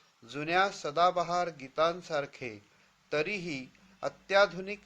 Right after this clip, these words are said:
चालींवर थिरकणारे, आपल्या स्पंदनांनी सर्व जीवांना आश्वासन देणारे, मोकळे श्वास घेण्यासाठी. या जन्मावर, या जगण्यावर शतदा प्रेम करावे,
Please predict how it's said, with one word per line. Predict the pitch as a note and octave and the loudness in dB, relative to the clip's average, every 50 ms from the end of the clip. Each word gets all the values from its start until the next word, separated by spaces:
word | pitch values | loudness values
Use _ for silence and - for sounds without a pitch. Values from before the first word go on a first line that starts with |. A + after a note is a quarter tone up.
| _ - | _ -2
चालींवर | E3+ D#3 D#3 D#3 E3 F3 F3 F3 F3 F3+ F3+ F3 | 0 2 2 2 0 -4 -4 -2 0 0 0 0
थिरकणारे, | - - - - D3 D3 E3 F#3 F3 F#3 F3 E3 D3+ C3+ B2 A#2+ A2+ G#2+ - - _ _ _ _ _ - | -4 -14 -10 -6 -2 0 0 0 0 0 0 2 2 2 0 0 -4 -8 -12 -18 _ _ _ _ _ -6
आपल्या | C#3 C#3+ - - F3 F3+ G3 G#3 | -6 -6 -6 -2 2 4 4 4
स्पंदनांनी | G3 - - _ - D#3+ D#3+ D#3+ E3 F3+ E3+ E3+ E3 D#3+ D#3 D3 C#3 B2 A#2 A#2 - _ _ _ _ - | 4 0 -6 _ -6 -6 -4 -2 -2 0 0 2 0 -2 -2 -6 -6 -8 -8 -10 -14 _ _ _ _ -16
सर्व | - - - E3+ E3+ F#3 G3 G#3 G#3 | -12 -6 -2 0 0 2 2 2 0
जीवांना | F3 D#3 E3 E3 D#3+ E3 E3+ E3 E3+ E3+ F3+ F3+ | 0 -2 -4 0 2 4 4 4 2 0 0 0
आश्वासन | - - C3 C3+ - - - E3+ F3 F3+ - - G#3+ G#3 G3 | 0 -2 -4 -6 -6 -4 -2 0 0 0 0 -4 -6 -6 -4
देणारे, | E3+ E3 D#3+ D#3 D3 D3 C#3+ B2+ A#2+ A#2 A2+ - _ _ _ _ _ _ C#3 | -2 -2 -2 0 0 0 0 0 -2 -6 -8 -12 _ _ _ _ _ _ -10
मोकळे | C#3 C#3+ C#3+ - F3+ F#3+ G3+ G3 | -10 -10 -8 -4 -2 -2 -2 -2
श्वास | G3 - E3 E3 D#3+ E3 E3 D#3+ - - - | -4 -4 -2 0 0 0 0 -2 -6 -14 -16
घेण्यासाठी. | B2+ C3 C#3 C3+ C3+ C#3 C3+ - C3 A#2+ - - A#2 G2 E2+ _ _ _ _ _ _ _ _ _ _ _ - | -12 -10 -6 -6 -6 -6 -6 -6 -8 -10 -10 -12 -18 -18 -18 _ _ _ _ _ _ _ _ _ _ _ -10
या | B2 C#3 D3 E3 F3+ G3 G3+ | -2 4 8 8 10 10 8
जन्मावर, | E3+ E3 D#3+ D#3 D3+ D3+ D#3+ E3+ F3 F3 F3 F3 F3 F3 | 6 2 -2 -4 -4 -4 0 2 2 2 2 2 2 0
या | F3 D#3+ C#3 C#3 D3+ E3+ F3 | 0 0 2 2 4 4 2
जगण्यावर | D#3+ D#3 D#3 C#3+ D3+ D3+ D#3 D#3+ D#3+ D#3 D#3 D#3 D3+ D3+ D3+ D3+ | 2 -2 -6 -6 -6 -4 -4 -2 -2 -2 -2 -2 -2 -4 -6 -8
शतदा | - - B2 - - D#3+ D#3 F3 F3 E3+ E3+ | -10 -12 -12 -12 -10 -4 0 2 2 2 2
प्रेम | E3+ - - C#3 D3 D3+ D#3+ D#3+ | 0 -4 -8 -6 -6 -6 -6 -10
करावे, | D3+ - C3+ B2+ C3 C3+ C3+ C3+ B2+ A2 | -10 -6 -4 -2 0 0 0 -2 -4 -8